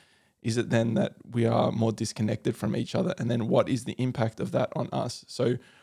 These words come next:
we were looking at it in terms of, okay, what's the, say, energy cost for us?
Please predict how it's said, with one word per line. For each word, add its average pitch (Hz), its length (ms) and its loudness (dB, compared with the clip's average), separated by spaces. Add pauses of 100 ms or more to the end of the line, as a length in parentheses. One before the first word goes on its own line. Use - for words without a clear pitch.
we 123 120 2
were 123 100 8
looking 139 320 4
at 135 120 6
it 131 100 2
in 120 180 0
terms 113 340 0
of, 117 260 0
okay, - 280 0
what's - 260 -2
the, - 440 -2 (920)
say, - 300 -4 (100)
energy 131 360 0
cost - 340 0
for - 220 -2
us? - 260 -4